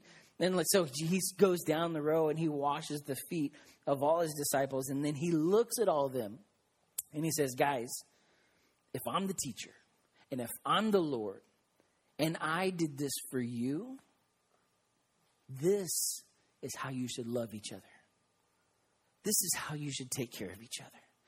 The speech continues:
If I, and, and I, I'm a child of the, like, I am God's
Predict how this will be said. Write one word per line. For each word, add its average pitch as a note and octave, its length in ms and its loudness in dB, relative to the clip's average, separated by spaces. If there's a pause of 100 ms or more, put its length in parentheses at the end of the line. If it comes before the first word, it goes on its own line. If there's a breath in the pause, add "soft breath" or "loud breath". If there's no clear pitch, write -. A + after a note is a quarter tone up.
(300 loud breath)
If D3 140 0 (140)
I, F#3 420 -4 (300 loud breath)
and, E3 160 2
and D#3 200 -4
I, B2+ 100 -6 (100)
I'm D#3+ 180 0
a C3+ 80 -2 (220)
child G#3+ 680 2
of C3+ 160 -8
the, C3+ 100 -8 (120)
like, D#3 180 -4 (180)
I A#3+ 100 -2
am D3 200 -4
God's - 340 -4